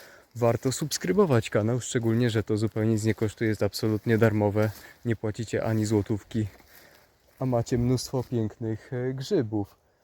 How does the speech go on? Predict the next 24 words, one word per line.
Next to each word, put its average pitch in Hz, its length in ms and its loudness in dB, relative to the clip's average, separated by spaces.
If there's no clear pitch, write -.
Dostrzegam 127 720 -2
coś 131 180 -4
jeszcze 117 260 -4
po 135 120 -4
swojej 147 280 2
lewej 113 300 4
stronie, 120 440 0
ale 117 140 4
najpierw, 117 580 2
e, 117 240 6
wezmę 113 340 4
tego 113 280 6
borowika. 104 640 4
Podgrzybki 127 600 2
już 127 120 -2
się - 180 -4
jakiś 127 260 -2
czas - 200 -6
temu 135 200 0
pojawiły. 120 680 2
Dzisiaj 127 340 0
już 123 140 2
dwa 123 220 0
widziałem. 117 600 2